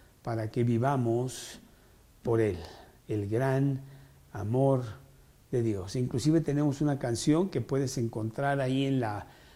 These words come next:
página nuestra, w w w punto mateo cinco catorce punto com.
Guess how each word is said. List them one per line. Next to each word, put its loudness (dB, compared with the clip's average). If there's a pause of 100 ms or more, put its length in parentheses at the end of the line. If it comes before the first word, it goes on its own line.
(160)
página 4
nuestra, 0
w 4
w 2
w 2
punto 2 (400)
mateo 4
cinco 0
catorce 0
punto 0
com. 4